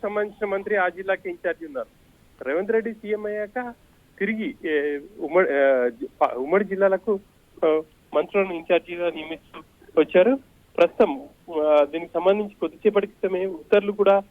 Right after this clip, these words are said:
వెలువడ్డాయి. ఆయా మంత్రులు ఆయా నియోజకవర్గాలకు సంబంధించి అభివృద్ధి పనిలో కీలకంగా ఉంటారని చెప్పేసి చెప్పుకోవాలి.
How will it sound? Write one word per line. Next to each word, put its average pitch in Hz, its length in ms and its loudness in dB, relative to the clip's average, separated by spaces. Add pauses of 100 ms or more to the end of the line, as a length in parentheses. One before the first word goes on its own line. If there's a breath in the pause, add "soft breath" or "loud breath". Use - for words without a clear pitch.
(260)
వెలువడ్డాయి. 180 640 2
ఆయా 165 360 -2 (120)
మంత్రులు 160 420 -4
ఆయా 151 280 -2
నియోజకవర్గాలకు 180 760 -2
సంబంధించి 170 440 -2
అభివృద్ధి 156 340 -6
పనిలో 165 360 0 (540)
కీలకంగా 190 460 0
ఉంటారని 165 460 -2
చెప్పేసి 160 280 -6
చెప్పుకోవాలి. 151 720 -2